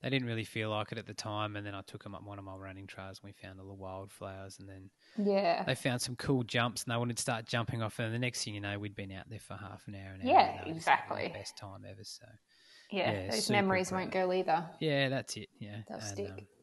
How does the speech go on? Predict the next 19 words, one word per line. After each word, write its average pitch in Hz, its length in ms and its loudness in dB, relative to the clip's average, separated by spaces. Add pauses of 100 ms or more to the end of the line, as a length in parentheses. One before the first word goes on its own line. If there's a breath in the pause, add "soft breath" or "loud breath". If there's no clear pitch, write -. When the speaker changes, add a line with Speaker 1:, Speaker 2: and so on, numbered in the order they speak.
(480 soft breath)
Speaker 1:
yeah, 151 220 10
occasionally 127 680 6
I'll, 117 260 -2
yeah, 117 180 -2
they, 107 120 -2
they 107 240 -4
might 104 240 -8
come 101 200 -8
for - 120 -12
a 101 40 -8
run 101 160 -8
with 104 120 -10
me 101 140 -8
if 95 120 -14
I've 101 140 -10
got 101 180 -10
home, 101 320 -10
and 95 120 -14
they'll 95 320 -14